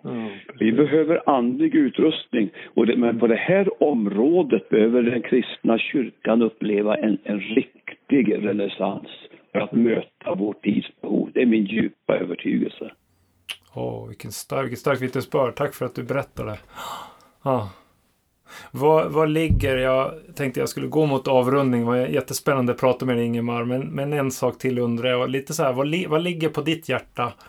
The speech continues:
Speaker 3: för min generation som är lite mitt i livet, eller kanske för, om vi säger så, generationen under mig som är unga vuxna på väg ut i livet? Vad, vad bär du inom dig för,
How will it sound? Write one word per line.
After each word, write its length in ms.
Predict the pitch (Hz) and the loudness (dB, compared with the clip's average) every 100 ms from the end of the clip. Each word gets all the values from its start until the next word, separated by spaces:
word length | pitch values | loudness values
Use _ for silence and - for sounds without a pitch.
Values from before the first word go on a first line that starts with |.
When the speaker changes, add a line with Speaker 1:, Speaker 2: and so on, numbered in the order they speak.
| - - - - - - | -20 -20 -20 -20 -16 -4
Speaker 3:
för 80 | 135 | 0
min 280 | 147 151 135 | 2 4 4
generation 640 | 127 127 120 - 127 113 | 4 4 2 0 -2 -2
som 160 | - 120 | -2 -2
är 100 | 120 | 0
lite 240 | 113 120 | -2 0
mitt 320 | 120 120 - | 0 -2 -4
i 40 | 127 | -2
livet, 500 | 120 120 113 107 117 | -2 -2 -4 -4 -4
eller 140 | 117 | -6
kanske 320 | - 120 123 | -2 -2 -2
för, 260 | 110 123 117 | -2 0 0
om 120 | 117 | 0
vi 60 | 113 | -2
säger 180 | 123 113 | -2 -2
så, 160 | 131 | 0
generationen 640 | 120 120 123 - 135 135 131 | 0 2 2 0 0 0 0
under 260 | 123 123 | 0 0
mig 320 | 120 127 120 110 | 0 0 0 -4
som 280 | - 117 | -6 -4
är 180 | 113 113 104 - - - - | -4 -6 -10 -16 -20 -20 -8
unga 280 | 143 131 127 | 0 2 2
vuxna 460 | 117 113 - 127 120 | 2 -2 -4 -4 -6
på 180 | - 120 | -6 -4
väg 280 | 120 117 | -2 -2
ut 200 | 113 110 | -6 -6
i 40 | 117 | -8
livet? 500 | 117 117 117 113 - | -6 -8 -10 -12 -6
Vad, 200 | 117 113 - _ _ _ _ | -6 -6 -12 _ _ _ _
vad 200 | 127 113 | -10 -4
bär 400 | 131 131 120 117 | 0 2 2 0
du 300 | 113 127 120 | -2 -4 -2
inom 300 | 113 117 110 | -2 -2 -2
dig 160 | 110 113 | -2 -4
för, 300 | - 117 | -4 -6